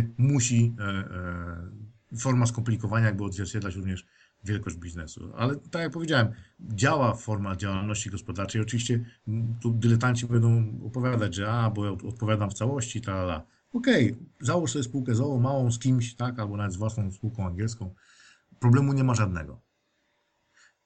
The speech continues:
E, jest jeden, właściwie jak gdyby ocenić wielkość biznesu i do tej formy dobrać, e, formułę, e, prawną. Takie jest moje zdanie. Oczywiście również konfiguracje polskich spółek dają, mm, fenomenalne, e, rezultaty, bo na przykład, e,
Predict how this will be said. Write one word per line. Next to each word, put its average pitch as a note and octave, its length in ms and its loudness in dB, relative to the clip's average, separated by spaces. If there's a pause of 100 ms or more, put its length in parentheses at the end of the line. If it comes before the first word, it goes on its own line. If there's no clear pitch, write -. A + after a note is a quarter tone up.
(260)
E, A#2 280 6
jest B2 260 2
jeden, D3+ 340 0 (140)
właściwie C#3 560 -2
jak B2 100 0
gdyby A#2 220 4
ocenić A#2 360 4
wielkość A2+ 300 0
biznesu G2 360 -4
i F2+ 100 -6 (140)
do B2 220 2
tej A#2 160 0
formy G2+ 360 -4
dobrać, F2+ 380 -6 (340)
e, F#2 120 -6
formułę, F2 500 -6 (360)
e, F2 280 -8
prawną. E2+ 360 -8 (160)
Takie B2 220 0
jest A2+ 120 0
moje F#2+ 160 -4
zdanie. F2 240 -14 (400)
Oczywiście B2+ 500 2
również C3+ 300 0
konfiguracje C#3 600 -2
polskich A#2+ 420 -4
spółek G2 340 -4
dają, F2+ 340 -2 (340)
mm, F#2 280 -2
fenomenalne, F#2 840 0
e, F2+ 200 -4
rezultaty, F#2 540 -4
bo A#2+ 280 2
na B2 100 0
przykład, A#2+ 260 -4
e, A#2 60 -6